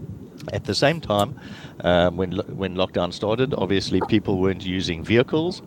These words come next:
and the automotive industry thought that they're gonna have a massive slump, and they started canceling a lot of their semiconductor orders with factories to go into vehicles. Um, when suddenly there was a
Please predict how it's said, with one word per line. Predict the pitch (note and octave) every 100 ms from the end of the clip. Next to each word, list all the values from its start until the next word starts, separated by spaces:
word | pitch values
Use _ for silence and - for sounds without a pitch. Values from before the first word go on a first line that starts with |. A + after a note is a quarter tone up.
| - - - -
and | - F#2 F2+ F2 F2 - -
the | F2+ F2+ F2 F2
automotive | C#3 C#3 A2 G2 - E2+
industry | G2 F2+ F2 - F2+
thought | E2+ F2+ E2+
that | E2+ E2
they're | F2+
gonna | F2 E2 E2+
have | E2+
a | E2
massive | G2+ C3 B2 A2+
slump, | - F2+ E2 -
and | F2+ F2+
they | G2 F#2+
started | - F2+ F2+ -
canceling | B2 A#2+ A2+ F2+ E2 E2 -
a |
lot | F2 F2+ F#2
of | E2
their | F2 E2 E2
semiconductor | D#2 F#2 E2+ D#2 F2 D#2+ D#2+ - E2 D2+ D2+ - - - - - -
orders | G2+ F#2 E2+
with | E3+ -
factories | - - F2+ D#2
to | E2
go | D#2
into | D2+ C#3
vehicles. | D2 F2 D#2+ - - - - - - - - -
Um, | D#2 D#2 D#2 D#2 D2+ F#2
when | G2+ A#2+ A#2 G2+ F2+ - - - - - - -
suddenly | - G2+ G2+ F#2+ F#2
there | G2+
was | F2+ F2+ F2
a | E2